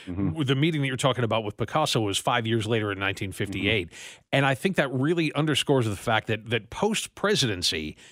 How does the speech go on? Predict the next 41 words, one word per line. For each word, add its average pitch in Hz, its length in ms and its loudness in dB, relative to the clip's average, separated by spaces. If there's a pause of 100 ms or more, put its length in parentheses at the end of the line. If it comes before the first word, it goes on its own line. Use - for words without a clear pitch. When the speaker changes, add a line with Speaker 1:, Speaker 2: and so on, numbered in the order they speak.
(200)
Speaker 2:
Harry 202 320 -2
Truman 147 600 2
really 151 520 2 (100)
had 143 380 0
a 123 60 0
thirst - 560 -2
for 113 600 2 (400)
sort 226 220 0
of 165 80 2
enriching 156 520 2
himself, 175 760 2
uh, 156 100 -2
you 180 80 -4
know, 175 80 0
finding 226 340 -2
out 208 100 0
the 175 60 0
things 156 280 2
that 131 100 2
he 160 140 2
didn't 135 240 0
know 131 180 2
yet. 90 400 -4
T-, 196 160 0
talk 285 240 -2
a 339 60 0
little 226 160 2
bit 160 100 4
about 131 240 2
that 107 160 -2
post-presidency 110 800 0
and 101 100 -2
what 110 180 0
that 120 160 0
period 110 360 0
meant 98 180 -4
to 87 100 -6
him 85 200 -4
and 135 180 0
to 131 80 2
Bess. 95 460 -2